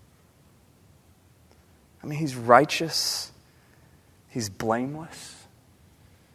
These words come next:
He's a priest. And angels before him. He knows God does stuff like this.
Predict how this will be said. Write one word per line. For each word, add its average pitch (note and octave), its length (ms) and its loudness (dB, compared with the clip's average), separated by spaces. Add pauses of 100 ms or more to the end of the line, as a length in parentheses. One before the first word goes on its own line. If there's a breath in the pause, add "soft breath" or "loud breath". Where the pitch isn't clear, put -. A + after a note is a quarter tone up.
(220)
He's B2+ 200 -6
a - 60 -6
priest. - 800 -8 (1160)
And G#2+ 200 -8
angels C3+ 440 2
before A#2+ 480 -2
him. D3 300 -8 (2000)
He F3+ 160 0
knows F3+ 560 6
God C#3+ 560 -2
does G3 260 8
stuff - 400 -2
like - 280 -12
this. - 600 -14